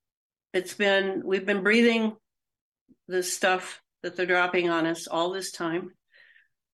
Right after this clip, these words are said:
uh, be-, uh, in nanoparticulate size, which can easily go through the blood-brain barrier. Uh, and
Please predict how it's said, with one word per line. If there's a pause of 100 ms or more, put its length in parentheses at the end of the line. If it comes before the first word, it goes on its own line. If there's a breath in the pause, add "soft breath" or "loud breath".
(140)
uh, (640)
be-,
uh,
in
nanoparticulate (520)
size, (680)
which
can
easily
go
through
the
blood-brain
barrier. (800 soft breath)
Uh, (100)
and